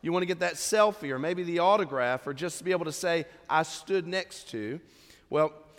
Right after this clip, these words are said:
my mother is a big tennis fan. She loves tennis, and, uh, and when I was a kid growing up, we were, we were all the time going to tennis tournaments. So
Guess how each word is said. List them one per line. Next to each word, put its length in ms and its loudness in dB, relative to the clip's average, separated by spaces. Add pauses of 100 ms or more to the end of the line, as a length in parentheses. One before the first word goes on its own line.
(120)
my 200 4
mother 440 4
is 240 -4
a 60 -2
big 400 -2
tennis 400 -10
fan. 360 -16
She 180 -8
loves 340 -2
tennis, 540 -8 (320)
and, 340 -6
uh, 380 0
and 180 -4
when 100 -4
I 140 -2
was 240 -6
a 60 -10
kid 340 -6
growing 380 0
up, 200 -4
we 140 -2
were, 220 -4
we 160 -4
were 160 0
all 180 4
the 100 -2
time 280 -4
going 260 0
to 100 -16
tennis 360 -6
tournaments. 340 -10
So 240 -6